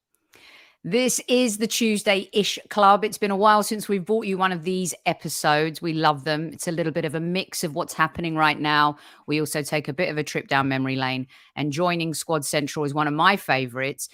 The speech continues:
Uh, last time we spoke was a couple of years ago. I'd like to welcome comedian, writer, presenter, podcaster, podcaster, legendary Arsenal fan, Handbrake Off. If you're not listening to that on The Athletic, I don't know where you're living or where you are.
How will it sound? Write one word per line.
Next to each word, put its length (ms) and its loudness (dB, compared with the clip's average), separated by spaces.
Uh, 180 4
last 220 4
time 140 2
we 80 -2
spoke 260 -2
was 140 -6
a 40 -10
couple 360 -4
of 100 -8
years 380 0
ago. 400 -4
I'd 140 -2
like 200 0
to 100 -4
welcome 500 4
comedian, 640 -2
writer, 480 2
presenter, 600 -2
podcaster, 960 2
podcaster, 640 4
legendary 720 2
Arsenal 460 0
fan, 420 2
Handbrake 540 4
Off. 320 8
If 160 -4
you're 100 0
not 180 4
listening 380 0
to 100 -6
that 160 2
on 100 -2
The 140 -2
Athletic, 500 -2
I 60 -4
don't 120 -2
know 80 -4
where 120 -4
you're 140 -6
living 360 0
or 100 -2
where 120 -2
you 180 -2
are. 300 6